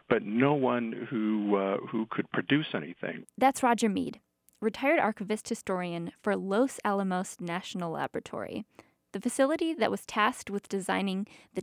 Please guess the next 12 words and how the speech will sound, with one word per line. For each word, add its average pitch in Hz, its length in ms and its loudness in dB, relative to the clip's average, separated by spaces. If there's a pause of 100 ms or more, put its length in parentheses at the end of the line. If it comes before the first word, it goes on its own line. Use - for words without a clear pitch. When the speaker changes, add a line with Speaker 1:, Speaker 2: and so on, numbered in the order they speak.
Speaker 2:
two 277 300 2
atomic 202 420 -2
bombs - 460 -6
used 170 320 -6
in 170 80 -6
Japan. - 560 -8 (120)
Speaker 1:
And 104 160 -14 (140)
so 104 240 2
they 98 220 0
looked 113 220 -2
at - 100 2
Detroit 120 500 0